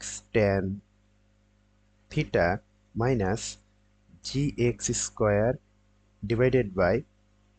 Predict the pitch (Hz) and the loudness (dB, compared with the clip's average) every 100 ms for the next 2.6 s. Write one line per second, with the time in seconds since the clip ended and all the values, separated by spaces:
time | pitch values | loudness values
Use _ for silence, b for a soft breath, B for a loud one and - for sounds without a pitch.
0 | _ _ _ _ _ - 120 123 - _ | _ _ _ _ _ 0 2 2 -2 _
1 | _ _ _ _ - 113 139 131 127 - | _ _ _ _ -4 0 2 2 0 -2
2 | 107 - - 95 95 | -10 -8 0 2 4